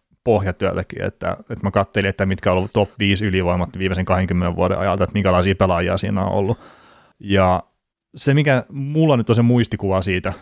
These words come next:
kun mä en ikinä sanonut sitä valmiiksi sitä juttua, siis huom, niin oli se, että maskimiehen rooli oli sille suhkat merkittäväkin jopa. Et esimerkiksi Pittsburgh Penguins, niin se, että sen jälkeen ennen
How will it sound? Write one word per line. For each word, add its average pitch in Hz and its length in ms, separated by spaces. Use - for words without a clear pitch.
kun 101 100
mä 98 80
en 98 60
ikinä 98 220
sanonut 98 140
sitä 107 160
valmiiksi 98 380
sitä 92 100
juttua, 85 300
siis - 200
huom, 90 260
niin 92 360
oli 104 200
se, 101 260
että 98 460
maskimiehen 104 760
rooli 101 420
oli 92 200
sille 92 320
suhkat - 340
merkittäväkin 92 680
jopa. - 220
Et 107 140
esimerkiksi 107 540
Pittsburgh 123 400
Penguins, 104 560
niin 95 380
se, 113 140
että 104 180
sen 110 160
jälkeen 101 360
ennen 135 280